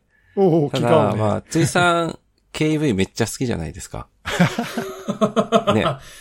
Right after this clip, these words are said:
Speaker 2: そう、
Speaker 3: あのー、
Speaker 2: だから。
Speaker 3: 更新されるたびに見てるぐらい好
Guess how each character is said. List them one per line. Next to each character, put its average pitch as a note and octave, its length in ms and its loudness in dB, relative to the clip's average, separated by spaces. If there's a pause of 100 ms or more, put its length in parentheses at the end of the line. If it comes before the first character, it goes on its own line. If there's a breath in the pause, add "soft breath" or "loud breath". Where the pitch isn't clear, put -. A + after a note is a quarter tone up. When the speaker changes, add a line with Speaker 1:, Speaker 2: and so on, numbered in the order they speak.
(180 loud breath)
Speaker 2:
そ - 140 -4
う、 G#2 40 2
Speaker 3:
あ G2 60 2
の - 0 -
ー、 - 40 0
Speaker 2:
だ G#2+ 80 2
か G#2+ 100 2
ら。 G2 260 2 (220)
Speaker 3:
更 F#3+ 220 6
新 F3+ 300 -4
さ F3+ 120 -2
れ E3+ 60 0
る F3 120 0
た C#3+ 120 -6
び C#3+ 140 -4
に B2 100 -4
見 A2+ 100 -10
て A#2 120 -4
る G#2+ 160 -6
ぐ G2+ 160 -12
ら F2+ 80 -6
い E2+ 40 -10
好 - 60 -12